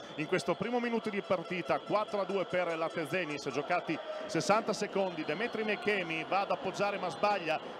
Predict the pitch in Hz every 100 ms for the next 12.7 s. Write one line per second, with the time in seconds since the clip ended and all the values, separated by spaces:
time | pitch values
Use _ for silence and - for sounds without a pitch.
0 | - 185 226 202 202 208 226 208 175 180
1 | 190 196 277 - 254 240 233 226 208 214
2 | 202 190 175 - - - - - 240 247
3 | 233 - 202 185 170 180 196 240 - 196
4 | 190 190 233 - 202 196 190 170 165 156
5 | 147 - - 160 170 - 170 202 185 185
6 | 175 190 185 175 - 220 208 - 185 -
7 | - 226 190 156 - - - 220 202 208
8 | 202 196 190 170 160 160 - - - 175
9 | 175 170 160 147 131 - - - 190 175
10 | 185 - 202 185 190 180 180 208 208 202
11 | 190 185 165 147 135 135 131 180 175 175
12 | 165 165 160 196 - 151